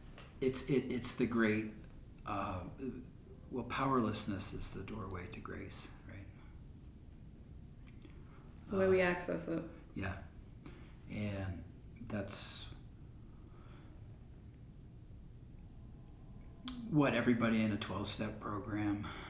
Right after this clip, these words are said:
Speaker 1: knows, um, and the healing and, um, transformation that takes place in those humble, nondescript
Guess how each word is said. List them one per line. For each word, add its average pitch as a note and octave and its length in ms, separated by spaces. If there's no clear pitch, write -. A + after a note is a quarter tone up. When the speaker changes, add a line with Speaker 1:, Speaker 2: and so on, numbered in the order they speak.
Speaker 1:
knows, G#2 520
um, G2+ 600
and G2 340
the F#2 200
healing A2 580
and, G2 340
um, G#2 240
transformation G#2 840
that - 180
takes - 580
place C#3 420
in A#2+ 180
those A2 580
humble, A2+ 800
nondescript A2 1040